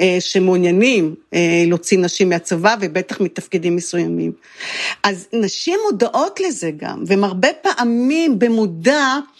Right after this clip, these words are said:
מנסות לנטרל את ההטרדה, לא לעשות מזה עניין, כי לא רוצות להיכנס לתפקיד של הקורבן.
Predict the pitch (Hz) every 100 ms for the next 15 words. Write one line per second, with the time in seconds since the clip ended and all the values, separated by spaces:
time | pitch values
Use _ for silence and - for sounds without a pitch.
0 | - - - - 220 220 220 - - 320
1 | 359 392 247 240 226 226 - 202 254 320
2 | 392 392 269 233 - 208 180 196 190 -
3 | 233 254 359 - 311 277 247 202 226 202
4 | 185 190 202 254 370 403 _ - - -
5 | 254 247 294 311 294 285 254 233 226 -
6 | 190 185 170 170 170 165 160 -